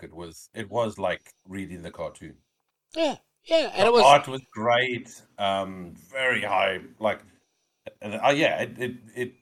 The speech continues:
Speaker 1: looked exactly like the cartoon. It was great. The art was superb.
Speaker 2: Yeah, so it was, uh, written by Eric Burnham, artist Dan Tuning, a,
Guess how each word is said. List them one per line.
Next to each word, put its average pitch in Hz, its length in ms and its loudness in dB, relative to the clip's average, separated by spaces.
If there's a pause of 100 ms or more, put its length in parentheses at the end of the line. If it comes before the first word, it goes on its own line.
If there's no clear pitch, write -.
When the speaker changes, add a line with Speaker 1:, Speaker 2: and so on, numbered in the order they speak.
(120)
Speaker 1:
looked 143 320 -6
exactly 110 420 -6
like 101 240 0
the - 80 -18
cartoon. 82 380 -10
It 76 60 -20
was 76 100 -20
great. 71 220 -12 (180)
The 92 160 -10
art 104 240 -2
was 85 100 -16
superb. - 400 -20 (480)
Speaker 2:
Yeah, 196 160 -4
so 151 240 0
it 151 60 -2
was, 147 180 -2
uh, 160 240 2
written 196 240 0
by 151 240 0
Eric 139 340 0
Burnham, 120 420 0 (500)
artist 127 440 2
Dan 123 280 0
Tuning, 123 600 -2
a, 160 300 2